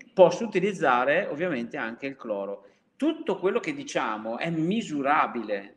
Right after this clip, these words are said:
e quindi bisogna mantenere un livello di igienizzazione corretto.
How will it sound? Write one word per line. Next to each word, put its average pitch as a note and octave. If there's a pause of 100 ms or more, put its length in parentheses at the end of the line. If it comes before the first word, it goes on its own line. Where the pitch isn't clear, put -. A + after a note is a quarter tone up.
(120)
e D3
quindi A3
bisogna E3
mantenere F3
un F#3+
livello C#3+
di C#3
igienizzazione D3
corretto. B2